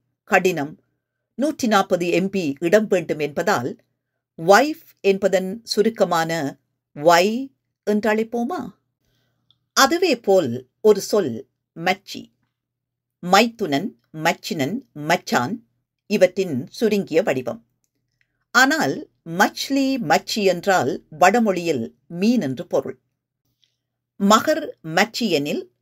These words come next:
மகர மீன். மைத்துனி, மச்சினி எனும் பெண்பாற் சொற்களின் சுருக்கமாக பொதுப்பால் சொல்லாக மச்சி என வழங்கலாமா இனிமேல்?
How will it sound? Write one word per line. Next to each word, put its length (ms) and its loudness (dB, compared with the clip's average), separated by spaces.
மகர 400 0
மீன். 280 -4
மைத்துனி, 840 0
மச்சினி 680 0
எனும் 460 -4
பெண்பாற் 420 2
சொற்களின் 480 -2
சுருக்கமாக 840 -6
பொதுப்பால் 500 2
சொல்லாக 760 -2
மச்சி 680 -4
என 200 0
வழங்கலாமா 840 0
இனிமேல்? 460 -4